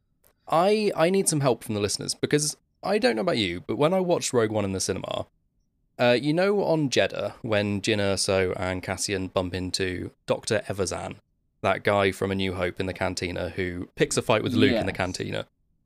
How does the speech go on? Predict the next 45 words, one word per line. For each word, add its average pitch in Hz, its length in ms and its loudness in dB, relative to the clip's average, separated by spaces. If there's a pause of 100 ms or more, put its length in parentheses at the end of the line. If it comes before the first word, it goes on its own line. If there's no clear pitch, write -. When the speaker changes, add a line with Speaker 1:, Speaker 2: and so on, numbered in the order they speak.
(440)
Speaker 2:
Yeah, 120 220 0
the 98 80 -4
guy 120 240 0
who 117 100 -2
says, 107 640 -6
um, 107 280 0
"I'm 104 280 0
wanted 101 320 -4
on 101 240 -4 (160)
twelve 101 360 0
s-, - 140 -20 (120)
star 107 320 0
systems." - 480 -14
Speaker 1:
Yeah, 120 280 6
he's 92 120 0
like, 95 160 0
"Oh, 120 180 2
you 98 220 -2
better 95 260 2
watch 92 280 -2
yourself." - 580 -4 (380)
Um, 110 260 6
Speaker 2:
Yeah. 147 280 2
<laughs> - 40 -8
Speaker 1:
you 170 100 8
know 226 80 8
when 285 100 4
he 247 80 4
says 208 180 2
that 151 220 2
to 131 80 0
Jyn, 98 380 0 (320)
and 117 140 2
then 120 100 4
Cassian 127 340 0
kinda 107 140 0
gets 98 200 4
Speaker 2:
Yeah. - 20 0
Speaker 1:
between 110 300 2
them 92 100 0
and, 92 80 -2
like, 90 160 -2
pulls 98 400 0 (160)
Jyn 101 160 0
away? 90 400 0